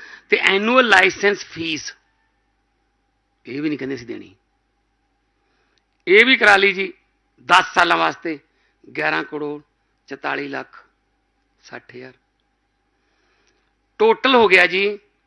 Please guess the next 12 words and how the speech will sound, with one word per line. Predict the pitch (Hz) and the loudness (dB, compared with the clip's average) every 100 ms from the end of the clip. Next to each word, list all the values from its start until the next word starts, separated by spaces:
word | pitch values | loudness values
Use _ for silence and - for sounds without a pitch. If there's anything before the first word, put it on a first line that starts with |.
| _ _ _ _ _ _ _ _ | _ _ _ _ _ _ _ _
ਇੱਕ | 208 214 - _ - 240 - 160 | 0 0 -2 _ -6 -6 0 2
ਅਰਬ | 156 156 151 190 - _ _ _ _ _ _ _ 151 | 2 -2 -6 -10 -10 _ _ _ _ _ _ _ 4
ਅੱਠ | 180 - - 220 | 4 2 -8 -8
ਕਰੋੜ | - - 165 151 151 165 180 - _ _ _ _ | -6 -4 -2 0 0 -2 -4 -8 _ _ _ _
ਤਿਹੱਤਰ | 208 214 202 - - 185 185 | -6 -4 -4 -8 -4 -2 -2
ਲੱਖ | 160 139 - - - 170 _ _ _ | -2 -4 -4 -12 -20 -20 _ _ _
ਸੱਤਰ | - 147 - 143 | -12 -12 -12 -16
ਹਜ਼ਾਰ, | 120 98 - _ _ _ _ _ _ _ _ _ _ _ _ _ _ _ _ _ _ _ _ _ _ - | -16 -20 -20 _ _ _ _ _ _ _ _ _ _ _ _ _ _ _ _ _ _ _ _ _ _ -4
ਜਾਣੀ | 156 165 170 | 2 2 2
ਕਿ | - 135 101 _ _ _ _ _ _ - | -2 -8 -12 _ _ _ _ _ _ -12
ਇੱਕ | 190 - | -12 -12
ਸੌ | - 214 | -2 0